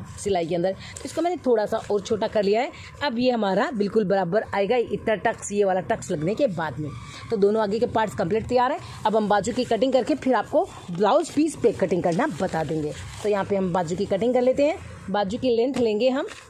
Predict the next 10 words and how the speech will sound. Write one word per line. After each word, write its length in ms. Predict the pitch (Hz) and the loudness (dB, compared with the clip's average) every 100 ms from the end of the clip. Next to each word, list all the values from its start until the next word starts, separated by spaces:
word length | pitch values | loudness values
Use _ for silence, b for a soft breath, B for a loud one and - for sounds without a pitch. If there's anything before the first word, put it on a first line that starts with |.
| - - - | -20 -20 -14
चार 300 | - 208 202 | -4 0 2
इंच, 240 | 233 262 - 175 185 214 | 0 -4 -8 -8 -2 -2
अमूमन 360 | 233 254 294 | 2 2 0
चार 240 | 302 233 208 | 0 0 0
इंच 140 | 226 | -2
तैयार 240 | - 233 233 | 0 0 2
करेंगे, 320 | 247 254 339 B B B | 2 2 -2 B B B
तो 80 | - | -2
लेंगे 300 | 269 220 214 | 2 2 4
हम 140 | 262 | 2